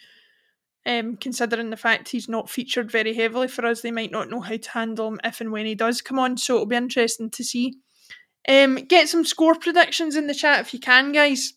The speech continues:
because I would really love to hear them. Um, yeah, Robert Gibson says,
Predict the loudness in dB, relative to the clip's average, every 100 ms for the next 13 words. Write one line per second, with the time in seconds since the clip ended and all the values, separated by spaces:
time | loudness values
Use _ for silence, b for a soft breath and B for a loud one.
0 | -10 0 4 4 4 0 2 2 4 4
1 | 0 -6 -4 -2 -2 -4 -8 _ _ _
2 | _ _ _ _ -20 -20 _ -2 2 2
3 | -2 -8 _ _ _ _ _ 6 6 8
4 | 6 6 2 -2 -4 -4 2 2 2 -4